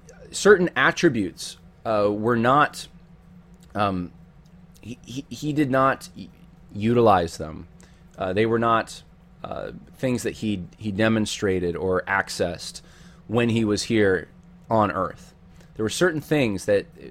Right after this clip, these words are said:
certain things he had to, to give up. And, and we, this is taught in Scripture. But here's the big thing. It was for the joy set before him, he endured the cross. Now he is glorified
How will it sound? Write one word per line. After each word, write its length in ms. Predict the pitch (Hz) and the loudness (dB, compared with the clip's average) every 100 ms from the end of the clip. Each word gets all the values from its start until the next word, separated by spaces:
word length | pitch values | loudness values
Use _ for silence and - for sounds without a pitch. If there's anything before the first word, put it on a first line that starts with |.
| - | -12
certain 260 | - - | -6 -6
things 180 | 160 151 | -2 -2
he 60 | 143 | 0
had 160 | 139 | 2
to, 200 | 123 107 | 2 0
to 220 | 90 - 95 | -2 -8 -8
give 320 | 92 120 104 - | 2 2 2 2
up. 280 | 110 - - - - - - - - - - - - - | 0 0 -10 -20 -20 -20 -20 -20 -20 -20 -20 -20 -20 -4
And, 420 | 131 127 123 110 - - - - - - | 2 4 2 0 -6 -20 -20 -20 -20 -6
and 100 | 139 | 0
we, 120 | 139 | 0
this 260 | 135 143 156 | 0 0 0
is 100 | 165 | 0
taught 220 | - 180 | 4 4
in 100 | 160 | 4
Scripture. 540 | 131 - 165 - - - - - - - - - - - - - - - | 2 -2 -2 -2 -10 -12 -20 -20 -20 -20 -20 -20 -20 -20 -20 -20 -10 2
But 500 | 208 170 - - - - - | 4 4 0 -14 -14 -20 -14
here's 160 | 131 139 | -8 -4
the 100 | 165 | -2
big 280 | 143 170 143 | 4 4 4
thing. 340 | 170 120 78 - - - - - - - - - | 2 2 0 -12 -20 -20 -20 -20 -20 -20 -20 -4
It 80 | 135 | 0
was 160 | 147 160 | 0 0
for 300 | - 180 190 | 4 4 4
the 100 | 127 | 2
joy 240 | 123 156 | 4 4
set 240 | 156 147 131 | 4 0 0
before 400 | 104 127 127 127 | -2 2 4 4
him, 160 | 117 - | -2 -12
he 240 | - 120 | -6 -2
endured 340 | 110 95 101 87 | 0 0 -2 -2
the 60 | |
cross. 460 | - - - 170 - | -4 -4 -4 -6 -8
Now 160 | 101 101 | -4 -2
he 120 | 101 | -2
is 120 | 85 | -4
glorified 880 | 85 92 92 113 135 - 143 - | -4 -2 2 4 2 2 -4 -4